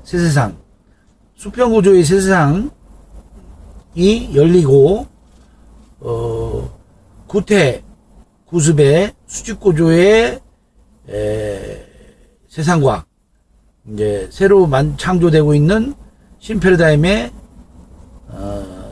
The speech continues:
새로운 세상은 한쪽은 줄어들고 사라지고 있고 한쪽은 새로 창조돼서 이제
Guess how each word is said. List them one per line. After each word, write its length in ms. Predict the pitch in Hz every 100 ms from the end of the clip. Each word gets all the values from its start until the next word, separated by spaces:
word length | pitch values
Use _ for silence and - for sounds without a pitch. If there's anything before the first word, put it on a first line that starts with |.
| -
새로운 380 | - 208 214 208
세상은 1000 | 139 120 110 - - _ - 135 131 143 _ _ _ _ _ _ _ _
한쪽은 840 | - 160 190 180 185 180 170 170 135
줄어들고 640 | 160 175 160 156 139 147
사라지고 460 | - 190 190 170 147
있고 500 | 120 107 110 170 - _ _ _ _
한쪽은 680 | 156 147 156 151 190 196 214 - _ _ _ _ _ _
새로 380 | - 175 165 143
창조돼서 920 | - 165 147 139 135 123 160 226 - _ _ _ _
이제 640 | 92 104 101 98 92 87